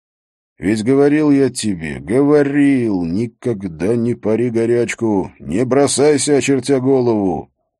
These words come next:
Джилан кивал с удручённым видом. Он приуныл ещё больше, когда увидел Уилла, который был ещё достаточно юн.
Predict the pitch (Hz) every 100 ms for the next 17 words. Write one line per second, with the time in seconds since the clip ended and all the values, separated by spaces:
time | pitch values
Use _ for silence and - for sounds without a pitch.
0 | _ 71 76 95 110 104 90 - 82 71
1 | 69 104 104 - 80 76 69 - 76 71
2 | 71 69 67 64 64 58 _ - - _
3 | _ 143 147 151 151 151 151 135 - 139
4 | 127 139 110 95 92 87 95 101 110 101
5 | 98 92 120 127 104 95 92 110 101 98
6 | 107 92 87 - 87 76 - - 64 -
7 | 73 76 78 90 127 -